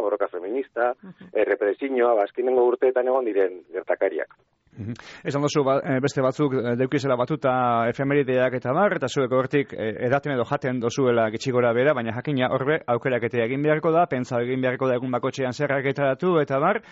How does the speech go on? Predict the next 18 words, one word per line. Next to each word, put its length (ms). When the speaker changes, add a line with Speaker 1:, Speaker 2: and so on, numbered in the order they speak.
Speaker 3:
aste 280
honetakoak 420
zeintzuk 320
izango 300
diran 200
esan 280
deuskuzu, 500
eh, 200
zein 160
da 100
zeuen 260
lan 140
egiteko 340
edo 120
funtzionetako 1000
ere, 280
hau 160
da, 140